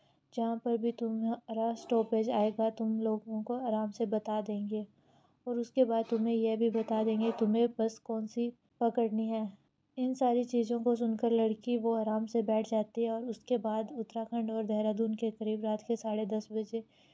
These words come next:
यहाँ सभी पहुँचती है और जैसे ही यहाँ बस पर पहुँचती है तो एक एक करके जितनी भी सवारी थी वो सभी उतर जाती है।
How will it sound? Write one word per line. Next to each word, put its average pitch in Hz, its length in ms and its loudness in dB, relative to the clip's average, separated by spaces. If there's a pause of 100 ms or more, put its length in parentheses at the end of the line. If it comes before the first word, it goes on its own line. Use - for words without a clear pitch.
(500)
यहाँ 233 240 0
सभी 233 320 2
पहुँचती 220 480 -2
है 254 80 -2
और 226 240 -2
जैसे 226 400 0
ही 233 260 4
यहाँ 214 280 0 (680)
बस 233 260 0 (120)
पर 226 140 0
पहुँचती 220 480 -4
है 226 200 0 (120)
तो 240 100 0 (180)
एक 226 320 0
एक 220 220 -4
करके 220 300 -4
जितनी 233 360 -4
भी 226 140 -2
सवारी 214 420 0
थी 226 180 0
वो 220 180 0
सभी 226 340 0
उतर 220 220 -4
जाती 208 380 -8
है। 247 80 -8